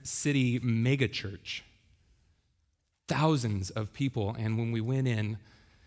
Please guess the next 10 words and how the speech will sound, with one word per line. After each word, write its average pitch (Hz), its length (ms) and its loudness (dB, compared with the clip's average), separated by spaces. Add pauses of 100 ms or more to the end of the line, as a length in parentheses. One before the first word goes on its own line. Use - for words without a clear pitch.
(120)
and 117 120 -2
you 117 100 2
looked 127 220 0
around, 117 400 2
it's, 101 200 -6 (100)
like, 104 200 -2 (140)
two 151 200 0
stories, 123 680 2 (240)
just - 180 -12
massive. 117 600 -2